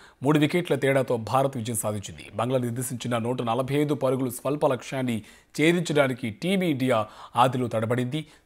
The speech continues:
స్వల్ప వ్యవధిలో వికెట్లు కోల్పోతూ కష్టాల్లో పడింది.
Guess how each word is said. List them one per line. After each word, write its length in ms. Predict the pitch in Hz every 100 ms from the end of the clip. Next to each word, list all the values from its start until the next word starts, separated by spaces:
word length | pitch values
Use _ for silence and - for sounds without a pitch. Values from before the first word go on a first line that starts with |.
| -
స్వల్ప 280 | 151 165 180
వ్యవధిలో 560 | 139 139 139 143 156 -
వికెట్లు 360 | 117 135 127 117
కోల్పోతూ 480 | 123 113 120 113
కష్టాల్లో 480 | 170 131 - 160 139
పడింది. 420 | 110 95 76 57